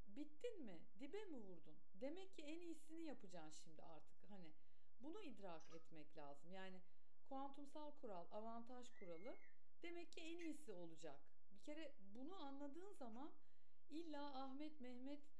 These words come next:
Ayşe, Fatma diye tek bir insanı dilemezsin zaten. Yani tek bir insanı, e, dilemek, yani şöyle, iki tane çocuğun vardır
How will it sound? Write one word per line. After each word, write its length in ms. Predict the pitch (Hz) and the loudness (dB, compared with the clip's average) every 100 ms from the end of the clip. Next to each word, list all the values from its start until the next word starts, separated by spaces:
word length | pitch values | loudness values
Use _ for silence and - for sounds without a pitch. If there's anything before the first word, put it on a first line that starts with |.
| - - | 0 0
Ayşe, 380 | 240 240 320 | 0 0 0
Fatma 520 | - 240 240 262 311 240 | 0 0 0 0 0 0
diye 240 | 202 233 - - - - - - - | 0 -2 -2 0 0 0 0 0 0
tek 300 | 320 320 - | 0 0 0
bir 60 | 254 | 0
insanı 400 | 233 240 269 320 | 0 0 0 0
dilemezsin 720 | 247 214 214 302 - - 170 - - | 0 0 0 0 0 0 0 -2 -2
zaten. 420 | 165 165 143 - - - - - - - - - - | 0 0 0 0 0 0 0 0 0 0 0 0 0
Yani 260 | 175 180 294 | 0 0 0
tek 240 | 294 233 | 0 0
bir 80 | 233 | 0
insanı, 560 | 233 226 240 240 240 233 - - - - | 0 0 0 0 0 0 0 0 0 0
e, 80 | 196 190 190 185 180 175 175 190 | 0 0 0 0 0 0 0 0
dilemek, 420 | 226 220 247 277 - - - - - - | 0 0 0 0 0 0 0 0 0 0
yani 180 | 196 196 | 0 0
şöyle, 560 | - 233 214 196 160 - - - - - - | 0 0 2 0 0 0 0 0 0 0 0
iki 180 | - | 0
tane 280 | 240 214 202 | 0 0 0
çocuğun 480 | 196 208 185 233 214 | 0 0 0 0 0
vardır 360 | 180 165 160 | 0 0 0